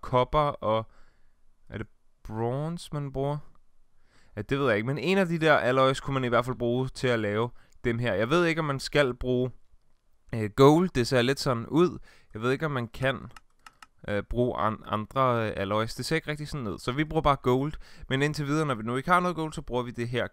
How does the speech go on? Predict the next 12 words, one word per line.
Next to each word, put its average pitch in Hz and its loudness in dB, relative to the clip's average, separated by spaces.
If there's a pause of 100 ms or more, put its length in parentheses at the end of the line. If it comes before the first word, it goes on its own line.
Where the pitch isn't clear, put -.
clay 98 -6
patterns. 92 -6 (760)
Okay. - 8 (580)
Men 135 -6
så 175 -4
det, 180 0
vi 190 -2
så 180 0
skal 175 -4
have 151 -2
fat 101 0
i, - -10